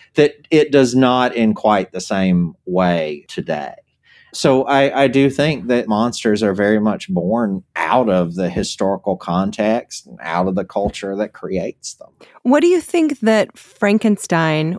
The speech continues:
Speaker 2: or Frankenstein's monster, I don't know if you have thoughts on what we should call him, but, uh, what, what
Speaker 1: <laughs>
Speaker 2: buttons do you think he was pushing at that time?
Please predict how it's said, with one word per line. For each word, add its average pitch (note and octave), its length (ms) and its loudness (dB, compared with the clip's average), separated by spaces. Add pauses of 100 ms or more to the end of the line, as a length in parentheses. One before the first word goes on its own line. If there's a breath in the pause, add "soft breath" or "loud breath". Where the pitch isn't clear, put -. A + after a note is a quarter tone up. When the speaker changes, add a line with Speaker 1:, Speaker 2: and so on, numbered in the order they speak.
(100)
Speaker 2:
or F#3 200 0
Frankenstein's E3 760 -4
monster, D3 460 -2
I C3+ 120 0
don't D#3 140 -2
know D3+ 140 0
if C#3 100 -12
you D#3 80 -4
have D3 240 -4
thoughts C#3 480 -2
on C#3+ 420 -4 (520 soft breath)
what F#3+ 260 0
we G3 100 2
should E3+ 260 -4
call E3+ 300 0
him, D3+ 320 -4 (440 loud breath)
but, E3+ 280 0 (480)
uh, F#3 160 2
what, A#3+ 320 4
what D#4+ 200 2
Speaker 1:
<laughs> C#4+ 80 -10
Speaker 2:
buttons A#3+ 400 4
do G#3 120 0
you F#3+ 60 2
think F3+ 240 2
he F#3 340 2
was F3 220 -2
pushing E3+ 360 0
at D3+ 100 -4
that D#3+ 160 -2
time? C#3 360 -6